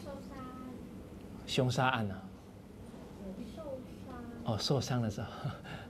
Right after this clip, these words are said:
Speaker 2: <laughs> 啊，受伤的时候，生病的时候，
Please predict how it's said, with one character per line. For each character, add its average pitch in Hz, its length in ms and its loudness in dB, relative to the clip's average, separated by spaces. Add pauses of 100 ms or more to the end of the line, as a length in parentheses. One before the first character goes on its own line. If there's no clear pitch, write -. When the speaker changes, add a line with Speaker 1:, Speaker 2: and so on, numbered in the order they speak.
(480)
Speaker 2:
<laughs> - 60 -2
啊， 101 80 -2
受 185 280 12
伤 147 240 6
的 127 100 8
时 117 100 -2
候， 107 220 2 (960)
生 175 340 10
病 170 220 12
的 110 100 8
时 - 120 -2
候， 107 220 4